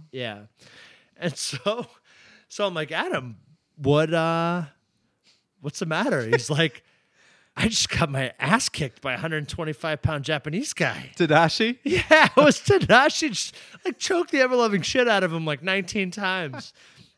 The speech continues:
Speaker 1: And there was nobody around to stop it. Like, it was, like, kinda like, just like we do. You roll for five minutes, and, you know, when you get tapped, you stop. But Adam tapped a lot that day. And I was like, "Well, maybe, you know, maybe not so much for you, but my sick, twisted mind wants to go back and get more of that shit."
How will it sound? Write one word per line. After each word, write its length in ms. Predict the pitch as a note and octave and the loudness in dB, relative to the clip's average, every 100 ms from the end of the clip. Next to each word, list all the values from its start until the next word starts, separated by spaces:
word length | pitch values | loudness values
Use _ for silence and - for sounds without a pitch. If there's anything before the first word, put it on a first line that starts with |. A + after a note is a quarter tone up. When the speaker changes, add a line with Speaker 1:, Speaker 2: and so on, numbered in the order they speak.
| - | -8
Speaker 1:
And 160 | A#3 | -4
there 60 | B3+ | -2
was 160 | B3 | -4
nobody 360 | A3+ A#3+ A#3 A#3 | 0 0 0 0
around 340 | G3 F#3 F#3+ | -2 -2 -4
to 80 | D#3+ | -6
stop 360 | - D#3 C3+ D3 | -8 -6 -6 -6
it. 160 | G#3 | -10
Like, 200 | C#3+ C#3+ | -8 -10
it 20 | C#3+ | -10
was, 140 | B2+ | -10
like, 120 | C3+ | -12
kinda 240 | C3 C#3+ C#3 | -6 -8 -6
like, 280 | A#2+ A#2+ _ _ - | -10 -12 _ _ -20
just 220 | C3 C#3+ | -20 -16
like 120 | D3 | -16
we 120 | D#3 C4+ | -16 -10
do. 100 | E3+ | -8
You 180 | B2+ | -8
roll 200 | A#2 A#2 | -8 -8
for 160 | B2+ D3 | -8 -12
five 320 | - B2+ B2 | -10 -10 -10
minutes, 400 | A#2+ A#2 F3 - | -10 -10 -10 -10
and, 260 | A2+ A2 G#2+ - _ _ - | -10 -12 -18 -20 _ _ -20
you 80 | |
know, 180 | A#2 A#2 | -16 -14
when 300 | A#2 A#2+ A2+ | -14 -14 -14
you 80 | A2+ | -14
get 160 | A#2 - | -16 -14
tapped, 320 | A#2+ B2+ - | -12 -12 -14
you 60 | G#2 | -16
stop. 380 | - G#3 D#3+ | -10 -8 -8
But 180 | A#2+ A2 _ _ _ | -8 -14 _ _ _
Adam 240 | D#3 F#3 | -6 -6
tapped 340 | C3 B2 F#2+ _ | -8 -14 -14 _
a 80 | |
lot 440 | B1+ C#2+ F#2 G#2 - _ _ | -20 -20 -14 -14 -14 _ _
that 280 | B2+ D3 C3+ | -8 -8 -8
day. 540 | B2 A#2+ A2 G#2 G#2 _ _ _ _ _ | -8 -6 -8 -12 -16 _ _ _ _ _
And 80 | D#3+ | -12
I 60 | E3+ | -12
was 100 | E3 | -10
like, 180 | F#3 | -12
"Well, 220 | B3 C4 B3+ | -12 -12 -12
maybe, 540 | D#3+ C3+ C3 B2+ A#2 | -10 -10 -10 -12 -14
you 80 | C3+ | -16
know, 220 | A2 A2+ _ _ _ - | -16 -18 _ _ _ -20
maybe 160 | B2+ | -18
not 240 | B2 A#2+ - | -16 -18 -16
so 100 | A#2+ | -16
much 220 | A#2 - | -16 -18
for 140 | - | -16
you, 340 | B2 G#3+ G#3+ E3 | -10 -6 -4 -4
but 340 | C#3+ C3 F#2+ | -6 -8 -12
my 220 | A#2 B2+ | -12 -10
sick, 240 | B2+ C3+ - | -10 -14 -14
twisted 340 | B2 A2 A2+ | -18 -16 -16
mind 300 | A2 A2+ G#2+ | -14 -14 -12
wants 160 | A2 G#2+ | -14 -16
to 60 | A2 | -14
go 140 | G#2+ | -14
back 220 | G2 G#2 | -12 -14
and 100 | G#2+ | -16
get 80 | G2 | -20
more 200 | G2+ G#2 | -18 -16
of 60 | G2+ | -16
that 100 | F#2+ | -18
shit." 300 | - A2+ G2+ | -18 -18 -20